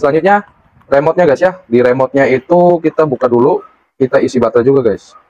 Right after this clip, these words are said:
Oke. Seperti apa jalannya guys. Kita buka dulu. Di sini ada dua baterai guys ya. Kita isi dua baterainya. Nah, sudah terisi. Nah, sudah guys ya,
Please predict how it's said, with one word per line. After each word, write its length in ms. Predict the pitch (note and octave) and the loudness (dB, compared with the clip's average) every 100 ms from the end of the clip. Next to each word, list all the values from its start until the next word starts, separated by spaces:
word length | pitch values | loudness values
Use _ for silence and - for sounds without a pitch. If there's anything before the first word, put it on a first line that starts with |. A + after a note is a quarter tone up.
| _ _ _ _ _ _ _ _ _ _ _ _ | _ _ _ _ _ _ _ _ _ _ _ _
Oke. 240 | G#2+ D#3 E3+ _ _ _ _ _ - - - - - - - | -8 -8 -12 _ _ _ _ _ -20 -20 -18 -18 -14 -14 -14
Seperti 400 | - - - - | -10 -6 -4 -4
apa 480 | - - - A2+ - C3+ - - _ _ _ _ | -4 -6 -6 -6 -6 -10 -10 -20 _ _ _ _
jalannya 320 | G2+ G2 A2+ | -4 -2 -4
guys. 640 | G#2 E2 - - - - - - _ _ _ - | -4 -4 -8 -16 -16 -16 -20 -20 _ _ _ -6
Kita 80 | G2 | -4
buka 100 | G2+ G2+ | -2 -2
dulu. 320 | G#2 C#3+ - | 0 -2 -2
Di 80 | A#2+ | -4
sini 240 | C3+ D#3+ | -2 -2
ada 160 | F3+ E3+ | 0 0
dua 400 | D3 C3 C3 B2+ | 2 2 0 0
baterai 320 | G#2+ - D#3 | -4 -2 -2
guys 160 | D3+ E3+ | -2 -4
ya. 80 | - _ - | -12 _ -8
Kita 240 | A2+ A#2 | -4 -2
isi 240 | A2+ E3 D#3+ | -2 -2 0
dua 160 | B2 | 0
baterainya. 560 | G2+ G2 A2 A2+ F3 - _ _ _ _ _ _ _ _ _ _ _ | 0 -2 -2 -2 -4 -6 _ _ _ _ _ _ _ _ _ _ _
Nah, 240 | - G2+ F#2 | -10 -8 -6
sudah 320 | G2+ G2 C#3 | -4 -2 0
terisi. 480 | B2+ A2 - F#3+ D4+ - - - - - - - - _ - - - - - - - - - - - - _ | 0 -2 0 -2 -2 -12 -20 -20 -20 -20 -20 -18 -18 _ -20 -20 -20 -20 -20 -20 -20 -20 -20 -18 -16 -16 _
Nah, 240 | - - - | -18 -16 -10
sudah 240 | F#2 G#2 | -4 -2
guys 160 | G2 B2+ | -2 -2
ya, 160 | B2+ | -6